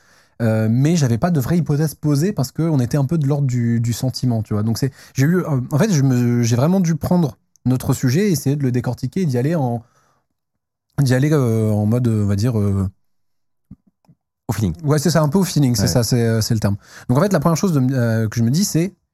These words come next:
Speaker 1: il me faut de la data. Ça, c'est la première chose. C'est, c'est, ça peut être souvent la partie la plus compliquée. Parce que des fois, on dit, ouais,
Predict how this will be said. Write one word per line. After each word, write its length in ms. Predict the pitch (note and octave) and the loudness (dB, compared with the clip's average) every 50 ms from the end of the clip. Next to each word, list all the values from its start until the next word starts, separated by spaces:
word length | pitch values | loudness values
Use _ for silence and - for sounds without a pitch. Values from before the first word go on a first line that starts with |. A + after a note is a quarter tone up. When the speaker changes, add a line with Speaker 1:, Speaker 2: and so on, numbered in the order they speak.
| _ _ _ _ _ _ | _ _ _ _ _ _
Speaker 1:
il 80 | - A#2 | -4 -4
me 40 | G#2 | -2
faut 140 | - E3 | 0 0
de 60 | D3 C#3 | 2 2
la 80 | C3 | 2
data. 240 | B2 A#2+ A2+ - - _ _ _ _ | 2 0 -2 -4 -8 _ _ _ _
Ça, 160 | - C3 C3 | -6 -6 -4
c'est 160 | - - A2 | -4 -4 -4
la 120 | G#2+ A2+ | -6 -6
première 280 | - - D3 C3+ B2+ A2+ | -4 -2 -2 0 -2 -2
chose. 160 | - - D#3+ - | -2 -4 -4 -4
C'est, 140 | - D3+ | -4 -4
c'est, 200 | B2+ - - D3+ | -2 0 0 0
ça 140 | C3+ - D#3 | 0 0 0
peut 100 | C#3 F#3+ | 0 -2
être 60 | G3+ | -2
souvent 240 | - - G3+ F3+ G3 | -2 0 0 2 2
la 100 | A3 F#3 | 2 2
partie 200 | C#3 D3 - - | 0 0 0 0
la 60 | E3 | 0
plus 120 | C#3+ C3 C#3+ | 0 0 0
compliquée. 400 | D3 D#3 D3+ E3 - D3+ B2+ - _ _ _ _ _ _ - | 0 0 0 0 -2 -4 -4 -6 _ _ _ _ _ _ -14
Parce 100 | - - | -6 -2
que 80 | C3+ | 0
des 100 | C3 C3+ C3 | 0 0 0
fois, 140 | - F#3 | 0 0
on 40 | E3+ | 0
dit, 140 | D3 D3 D#3+ | 2 2 0
ouais, 400 | C#3+ C#3 C3 C3+ C#3 C#3+ C3+ | 0 0 0 -2 -2 -2 -2